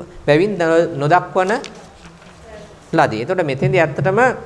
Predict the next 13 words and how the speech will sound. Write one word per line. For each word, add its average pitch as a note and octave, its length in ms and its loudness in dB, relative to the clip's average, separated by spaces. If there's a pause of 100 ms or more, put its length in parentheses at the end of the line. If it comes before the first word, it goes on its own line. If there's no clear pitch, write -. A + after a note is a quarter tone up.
(1400)
මේ, D#3 360 4
මේ, E3 280 0
මේ D3 340 0 (180)
යෝගාවචරයා D#3 1120 4
ඉදිරියට E3 520 0
ගමන් D#3 340 2
කිරීමේදී F3 760 0 (600)
ගමන් C#3 380 2
කරනවා, F#3+ 480 0 (260)
ඊට D3+ 140 -6
පස්සේ F#3+ 320 2
ඉදිරිය F#3+ 420 2
බලනවා, C#3 640 2